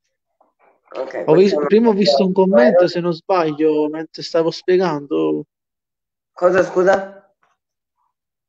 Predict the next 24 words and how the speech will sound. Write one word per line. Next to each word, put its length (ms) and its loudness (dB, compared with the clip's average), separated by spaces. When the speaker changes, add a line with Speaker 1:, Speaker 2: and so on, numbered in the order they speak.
Speaker 2:
No, 180 -6
prima 260 2
ho 60 4
visto 340 0
un 80 0
commento 540 0
mentre 280 -2
stavo 280 2
spiegando, 1300 0
o 360 4
Speaker 1:
Eh, 80 6
Speaker 2:
sbaglio? 560 0
Speaker 1:
è 160 -4
entrato, 680 4
è 100 4
entrato 400 4
lo-, 240 0
Roberto 480 0
Salinardi, 960 -4
quindi 260 -8
l'ho 100 0
salutato. 580 -8
Speaker 2:
Ah, 160 -8
ciao, 220 2